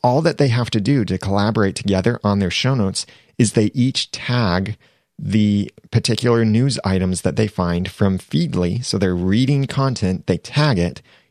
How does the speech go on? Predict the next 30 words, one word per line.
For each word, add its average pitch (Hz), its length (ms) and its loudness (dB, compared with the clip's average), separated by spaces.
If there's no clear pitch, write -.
into 110 600 2
Pocket, - 560 -6
and 113 220 4
then 120 180 2
they 113 140 2
just 113 280 -2
open 110 240 2
up 107 180 0
their 101 140 0
Pocket 127 600 -4
program 87 560 -2
which 101 240 2
helps 107 320 -2
collect 107 520 0
information 95 540 0
that - 100 -2
you've 92 160 -2
tagged. 90 380 -2
And 98 200 0
it 113 240 -4
used 123 220 -2
to - 80 -10
be 98 220 0
called 98 420 -2
other 98 240 0
things, 95 240 -2
but 107 160 -2
basically 107 400 0
it 98 60 -2
was 90 180 -6